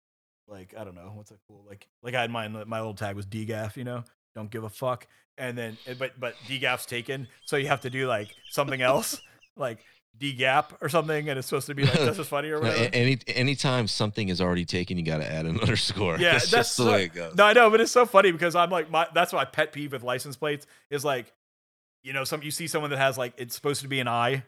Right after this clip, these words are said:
Speaker 1: in the word they're doing, but they
Speaker 2: Right.
Speaker 1: put a one in or something. You're like, "No, you're a loser." You know why you're a loser? Because you didn't fucking think of it first. You're a little bitch.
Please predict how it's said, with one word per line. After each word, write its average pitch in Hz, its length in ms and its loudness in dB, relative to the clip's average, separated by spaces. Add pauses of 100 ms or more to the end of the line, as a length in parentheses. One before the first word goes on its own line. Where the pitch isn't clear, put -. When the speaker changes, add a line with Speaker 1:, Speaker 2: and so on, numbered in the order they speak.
Speaker 1:
in 127 100 -10
the 120 80 -6
word 120 320 -6 (160)
they're 131 100 -14
doing, 139 220 -8
but 135 140 -6
they - 80 -4
Speaker 2:
Right. 147 80 -6
Speaker 1:
put 135 100 0
a 120 40 -4
one 123 260 -4
in 131 120 -4
or 127 80 -4
something. 139 360 -8 (260)
You're 131 100 -12
like, 127 120 -12
"No, 143 280 2 (100)
you're 143 120 -2
a 147 40 -4
loser." 139 420 -4 (380)
You 147 100 -6
know 139 100 0
why 139 180 2
you're 165 160 0
a 165 40 -2
loser? 180 340 -4 (120)
Because 135 280 -6
you 143 100 -2
didn't 143 160 -6 (120)
fucking 156 260 -4
think 135 200 -8
of 120 120 -8
it 117 80 -10
first. - 460 -10 (480)
You're 131 100 -6
a 131 40 -4
little 135 200 -6
bitch. 117 400 -8